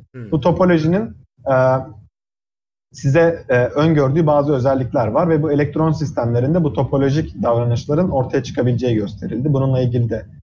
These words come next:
Speaker 2: yanılmıyorsam iki sene önce, iki bin on altı belki de Nobel ödülü verildi teorik fizikçilere.
Speaker 1: Hmm.
Speaker 2: E, bu
Speaker 1: Topoloji
Speaker 2: işte bu
Speaker 1: derken böyle bir,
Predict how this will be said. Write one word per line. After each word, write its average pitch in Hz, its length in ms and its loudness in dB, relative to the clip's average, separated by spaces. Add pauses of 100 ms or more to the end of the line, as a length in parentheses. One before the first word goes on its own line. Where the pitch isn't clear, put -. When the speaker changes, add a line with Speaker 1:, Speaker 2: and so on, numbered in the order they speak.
(160)
Speaker 2:
yanılmıyorsam 123 580 -2
iki - 140 -16
sene 123 220 -2
önce, 127 420 -2 (220)
iki 139 220 -2
bin 139 60 -2
on 123 140 -4
altı 113 300 -2
belki 98 280 -6
de 110 180 -4
Nobel 120 240 2
ödülü 117 260 0
verildi 107 400 -2
teorik 101 320 -4
fizikçilere. 113 580 -8 (100)
Speaker 1:
Hmm. 110 100 -18 (760)
Speaker 2:
E, 127 40 -2
bu - 20 2
Speaker 1:
Topoloji 120 340 4
Speaker 2:
işte 156 200 -2
bu - 40 4
Speaker 1:
derken 185 460 0 (120)
böyle 143 200 -6
bir, 160 220 -6